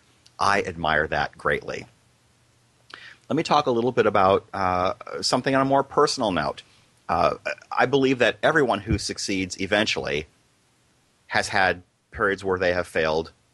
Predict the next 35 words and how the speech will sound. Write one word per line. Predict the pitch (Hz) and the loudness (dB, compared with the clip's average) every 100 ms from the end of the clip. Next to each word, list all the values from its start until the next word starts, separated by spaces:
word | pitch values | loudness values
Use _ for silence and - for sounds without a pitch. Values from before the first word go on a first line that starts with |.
| _ _ - | _ _ -6
in | 101 | -4
some | - 92 | 0 -2
cases | - 82 90 82 | 0 -2 -4 -6
many, | 82 82 | -6 -4
many | 78 78 | -6 -6
times. | - 92 78 - - - - _ _ _ - | -2 -2 -2 -6 -10 -12 -20 _ _ _ -4
Academically, | 147 175 151 147 131 117 | -2 0 0 0 0 2
I | |
was | 104 95 - - | 2 -2 -6 0
pretty | 110 90 | 0 0
good | 87 | -4
in | 82 | -6
school. | - 76 55 - _ _ _ _ _ _ _ _ _ - | -12 -12 -14 -18 _ _ _ _ _ _ _ _ _ -8
But | 120 - | -8 -4
once | 127 165 - - - | -6 -6 -10 -12 -8
I, | 104 95 95 | -4 -2 -2
uh, | 92 87 | -4 -4
in | 113 107 | -4 -4
high | 95 117 | 0 0
school, | - - 71 76 | 0 -6 -8 -8
and | 95 110 | -8 -4
then | |
when | 135 127 | 0 0
I | |
got | 120 113 | 0 -2
to | - | -4
college, | - 240 131 80 87 - | -8 -2 0 0 -2 -6
I'll, | 92 95 98 | -4 -2 0
I'll | 98 95 | 2 0
talk | - 104 95 | 2 0 2
about | 90 85 | 0 0
one | 95 | 0
particular | 101 90 92 90 | 0 -2 -4 -6
situation. | - 82 82 80 - 76 78 - - - - - | -6 -4 -2 0 -2 -4 -6 -14 -16 -16 -10 0
I | 101 98 | 4 4